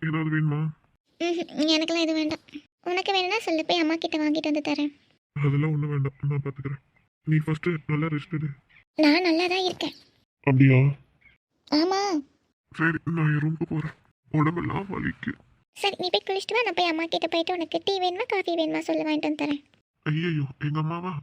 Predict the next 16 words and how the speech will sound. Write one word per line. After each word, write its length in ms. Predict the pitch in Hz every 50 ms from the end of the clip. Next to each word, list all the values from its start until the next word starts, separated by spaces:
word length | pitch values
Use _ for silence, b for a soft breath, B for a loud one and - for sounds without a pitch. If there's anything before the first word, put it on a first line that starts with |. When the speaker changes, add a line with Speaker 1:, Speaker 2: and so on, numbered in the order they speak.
| - - 156
Speaker 1:
என்னதான் 240 | 156 156 156 175 -
புடிச்சு 200 | 170 160 - -
திட்டுவாங்க. 360 | 151 147 156 143 135 131 131 - _ _ -
அதெல்லாம் 240 | 147 139 151 160 165
ஒண்ணும் 180 | 156 156 165 165
வேண்டாம். 220 | 147 135 131 - - _ _ _ _ - 320
Speaker 2:
நான் 200 | 339 381 466 -
பாத்துக்கிறேன். 400 | 453 554 - - - 381 320 294 285 302
உனக்கு 200 | 330 349 - 381
என்ன 100 | 381 427 523 494
வேணும் 240 | 403 359 349 349 -
சொல்லு. 180 | 381 370 381 427 440 _ _ _ _ _ _ _ _ -
Speaker 1:
ஆ, 80 | 147 151 147 151 160 170 - - - 151
எனக்கு 200 | 156 156 156 147
அதெல்லாம் 240 | 147 147 156 160 156
வேண்டாம், 300 | 156 143 147 156 170